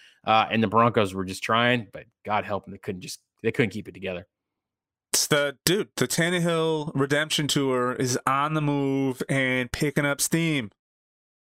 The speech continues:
Speaker 2: No, that's just kidding. That's another one. I'm just kidding. But he's not off to a bad start.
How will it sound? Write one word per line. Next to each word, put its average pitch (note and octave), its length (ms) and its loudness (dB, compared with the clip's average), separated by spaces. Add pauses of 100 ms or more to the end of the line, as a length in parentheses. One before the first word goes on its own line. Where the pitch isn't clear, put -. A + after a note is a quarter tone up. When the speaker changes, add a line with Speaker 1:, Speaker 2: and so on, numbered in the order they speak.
(220)
Speaker 2:
No, G2 180 2
that's G2 220 0
just - 140 -2
kidding. F#2 120 0
That's G#2+ 180 0
another G#2+ 200 2
one. G2 120 0
I'm F#2 100 -4
just F#2 180 -2
kidding. F2+ 180 -2 (120)
But A2 220 2 (420)
he's A2 120 0
not C#3 160 2
off C3+ 220 -2
to C#3 100 0
a A#2 40 -4
bad G#2+ 240 0
start. G#2 440 -2